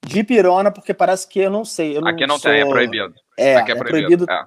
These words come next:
Speaker 1: tem alguma coisa aí pra trazer. Então, assim, Novalgina, né, que é o nosso Novalgina. Sempre que alguém tá no Brasil e vem pra cá, ou enfim, a gente pede, assim, de pirona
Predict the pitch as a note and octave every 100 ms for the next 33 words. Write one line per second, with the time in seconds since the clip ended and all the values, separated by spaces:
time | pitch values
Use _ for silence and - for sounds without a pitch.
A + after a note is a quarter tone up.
0 | _ - D3 D3+ D3 D3+ D#3 D3 D3 D3
1 | D3+ C#3 C3 D3 C#3 B2+ D3+ D3+ D#3 A#2+
2 | B2+ A#2+ B2 - C3 B2+ C3+ C3+ C#3+ A#2+
3 | A2+ G#2+ G2+ _ _ _ _ _ - D#3+
4 | - E3+ D#3 D#3+ D3 D#3 D3+ C#3+ A#2 B2+
5 | D3 D#3 C#3+ C3 C#3 C3 B2+ - B2 C#3+
6 | C3+ B2 A#2+ A#2+ - A#2+ A#2 C3 - B2+
7 | A#2+ A#2+ G#2+ G#2 D#3+ - F3+ C3+ C3+ D#3+
8 | F#3+